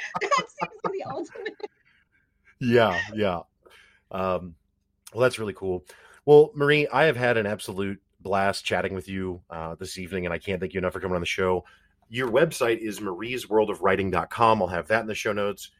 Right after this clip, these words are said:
Speaker 2: You've also got an Instagram, also Marie's World of Writing. I'll have a link to that. Um, you've mentioned author interviews you're doing.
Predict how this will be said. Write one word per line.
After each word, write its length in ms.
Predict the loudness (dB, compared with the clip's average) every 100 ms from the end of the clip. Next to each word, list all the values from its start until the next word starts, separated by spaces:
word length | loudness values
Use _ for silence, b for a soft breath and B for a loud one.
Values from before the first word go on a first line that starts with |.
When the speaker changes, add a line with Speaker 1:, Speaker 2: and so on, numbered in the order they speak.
| _
Speaker 2:
You've 140 | -4
also 220 | -2 -2 -2
got 160 | -4
an 60 | -2
Instagram, 540 | -4 -4 -4 -2 -2
also 340 | -2 -2 -2 -4
Marie's 320 | -4 -6 -6
World 180 | -4 -4
of 100 | -2
Writing. 320 | -2 -2 -4 -8 b b
I'll 80 | -4
have 160 | -2 -2
a 40 |
link 240 | -4 -6 -6
to 60 |
that. 320 | -4 -2 -2 -8 b b b -8
Um, 200 | -6 -6
you've 120 | 0
mentioned 280 | 2 4 2
author 340 | 4 4 4 -2
interviews 260 | -2 -6
you're 120 | -8
doing. 420 | -4 -4 -2 -6